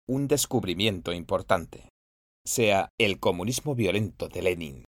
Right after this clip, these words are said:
o el comunismo no violento de la sociedad fabiana, ambos tienen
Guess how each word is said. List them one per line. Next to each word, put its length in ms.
o 100
el 140
comunismo 480
no 220
violento 520
de 120
la 100
sociedad 480
fabiana, 720
ambos 360
tienen 360